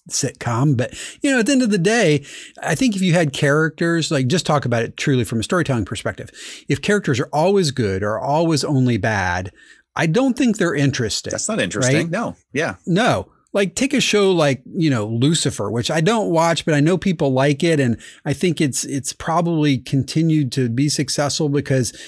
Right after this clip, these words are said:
Speaker 1: they found a way to make the bad guy relatable at times,
Speaker 2: Mm-hmm.
Speaker 1: right?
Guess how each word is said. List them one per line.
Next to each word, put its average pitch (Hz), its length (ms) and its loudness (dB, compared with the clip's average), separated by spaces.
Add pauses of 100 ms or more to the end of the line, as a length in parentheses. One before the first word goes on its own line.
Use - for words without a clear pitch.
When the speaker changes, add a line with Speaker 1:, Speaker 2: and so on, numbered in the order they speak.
(140)
Speaker 1:
they 143 80 2
found 165 320 2
a 156 60 2
way 143 160 4
to 131 80 2
make 123 240 2
the 127 100 -2
bad 131 300 0
guy 123 200 2
relatable 113 680 2
at - 80 -14
times, 80 440 -8
Speaker 2:
Mm-hmm. 92 300 -2
Speaker 1:
right? 127 260 -2